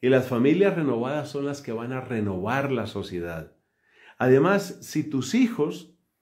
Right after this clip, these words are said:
si tus hijos aprenden qué es lo realmente valioso, si realmente valoran lo que tiene valor, pues ellos no van a apoyar, el día de mañana no van a apoyar leyes de muerte.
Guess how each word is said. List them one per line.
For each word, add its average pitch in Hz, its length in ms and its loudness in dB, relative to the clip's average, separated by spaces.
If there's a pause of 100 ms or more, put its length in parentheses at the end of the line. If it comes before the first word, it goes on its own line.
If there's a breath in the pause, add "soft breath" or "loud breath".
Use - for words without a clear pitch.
(400)
si - 240 -4
tus 120 300 0
hijos 214 640 0 (400)
aprenden 170 720 4
qué 202 240 0
es 220 120 -2
lo 202 100 0
realmente 156 560 -4
valioso, 117 640 -2
si 113 160 -10
realmente 185 520 0
valoran 143 840 0 (360 soft breath)
lo 120 240 0
que 113 140 -2
tiene 190 400 6
valor, 120 560 -2 (560)
pues 135 240 0
ellos 202 260 4
no 226 160 4
van 233 220 0
a 214 140 -2
apoyar, 143 840 -4
el 113 160 -4
día 143 140 0
de 190 80 0
mañana 151 400 2
no 175 120 0
van 185 200 0
a 175 100 -2
apoyar 123 500 -4
leyes 165 460 -4
de 110 100 -2
muerte. 127 760 0